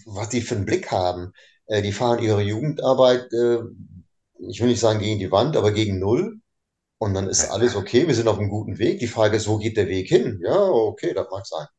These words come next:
Speaker 2: Naja, ich fand ja schon immer, dass wir in Trostorf auch ein bisschen dazu neigen, immer uns selber, äh, zu kasteien.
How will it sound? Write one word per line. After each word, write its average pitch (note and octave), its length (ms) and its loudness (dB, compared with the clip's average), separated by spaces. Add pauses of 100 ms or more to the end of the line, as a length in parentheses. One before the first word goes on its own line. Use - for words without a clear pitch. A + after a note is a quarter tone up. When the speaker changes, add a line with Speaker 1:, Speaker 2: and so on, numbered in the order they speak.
(220)
Speaker 2:
Naja, G2+ 220 6
ich G#2 140 2
fand B2+ 240 2
ja G2+ 80 6
schon - 160 -8
immer, G#2+ 160 4
dass E2+ 180 4
wir F2 80 2
in - 80 -2
Trostorf F#2 320 0
auch E2 80 0
ein E2+ 80 4
bisschen F#2+ 320 0
dazu F2+ 300 2
neigen, F#2+ 280 4
immer F2+ 460 2
uns E2+ 180 -8
selber, F2+ 460 4
äh, D#2+ 300 -4
zu - 140 -12
kasteien. F2+ 600 2